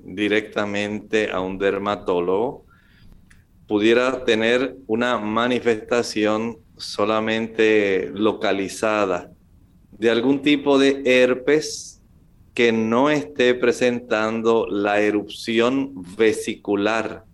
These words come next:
que el herpes manifiesta normalmente y solamente le esté dando el problema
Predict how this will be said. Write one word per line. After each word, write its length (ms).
que 140
el 100
herpes 640
manifiesta 840
normalmente 960
y 100
solamente 600
le 60
esté 260
dando 640
el 300
problema 960